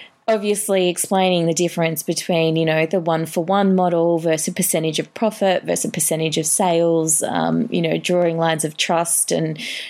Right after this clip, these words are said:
you know, even those things around fundraising and, um, all of those little bits and bobs that I've kind of been able to learn and discover,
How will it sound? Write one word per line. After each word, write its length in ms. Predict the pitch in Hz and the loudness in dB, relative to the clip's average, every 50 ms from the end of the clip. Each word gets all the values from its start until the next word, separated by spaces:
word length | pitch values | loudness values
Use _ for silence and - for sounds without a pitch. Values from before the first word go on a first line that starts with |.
| - - | -10 -4
you 160 | - 185 165 | -2 0 2
know, 80 | 160 175 | 2 2
even 240 | - - 185 175 170 | 0 0 0 0 0
those 160 | 165 160 160 | 0 0 0
things 300 | - - 180 170 170 165 | -2 -2 0 0 0 0
around 320 | 165 160 160 160 160 160 | 0 0 0 0 0 -2
fundraising 1120 | 156 - - - 180 175 175 170 160 156 160 160 160 - 170 160 160 156 156 156 156 156 151 | -4 -4 -2 -2 -2 0 0 0 0 2 0 0 0 0 0 0 0 0 0 0 0 -2 -2
and, 400 | 156 156 151 151 - - - - - | -2 0 0 0 0 0 -2 -4 -4
um, 260 | 165 165 180 - - - - | -2 -2 -2 -4 -4 -2 -2
all 140 | 180 175 | 0 0
of 60 | 175 165 | 0 2
those 220 | 160 160 160 156 | 2 0 0 0
little 220 | 175 170 165 160 | 0 0 0 0
bits 340 | 151 156 180 175 - - - | 0 -2 -2 -4 -4 -4 -2
and 140 | 190 175 165 | -2 -2 0
bobs 300 | 165 160 165 180 185 - | 2 0 0 0 -2 -2
that 80 | 190 170 | 0 0
I've 160 | 165 160 156 | 0 0 -2
kind 180 | - - 175 170 | -2 -2 0 0
of 80 | 165 | 0
been 160 | 160 175 165 165 | 0 0 0 0
able 220 | 160 160 156 165 | 0 0 0 -2
to 160 | 165 - 180 | -2 -2 -2
learn 320 | 160 156 156 156 160 160 160 | -2 0 0 2 2 2 2
and 160 | 160 160 151 | 0 0 0
discover, 720 | 160 156 - - - 160 160 160 156 160 160 156 156 | 0 0 -2 -2 0 0 0 0 0 0 0 0 -2